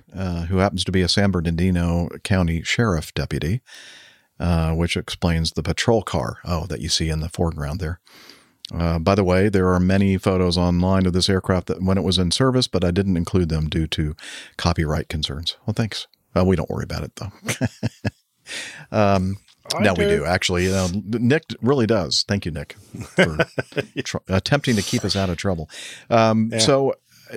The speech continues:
Speaker 1: so to answer your question first, uh, I'm sure that I have flown that particular airframe several times, uh, because I just recognized the tail number five one eight, uh, Delta Alpha.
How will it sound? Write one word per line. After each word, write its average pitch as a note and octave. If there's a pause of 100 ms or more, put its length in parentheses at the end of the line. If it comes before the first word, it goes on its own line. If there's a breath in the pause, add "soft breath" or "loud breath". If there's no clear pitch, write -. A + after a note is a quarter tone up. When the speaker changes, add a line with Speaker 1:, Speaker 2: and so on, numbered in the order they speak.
Speaker 1:
so B2+ (160)
to -
answer D3+
your C3
question A2+
first, C#3+
uh, G#2
I'm G#2
sure A2+
that F2
I E2 (420 loud breath)
have F#2+
flown F#2+
that F#2
particular F2
airframe E2+
several E2+
times, D#2+ (480 loud breath)
uh, E2
because E2+
I F2+
just F2
recognized E2
the D#2
tail E2+
number C#2
five D2
one D2
eight, D2 (120)
uh, D2
Delta D#2
Alpha. D#2+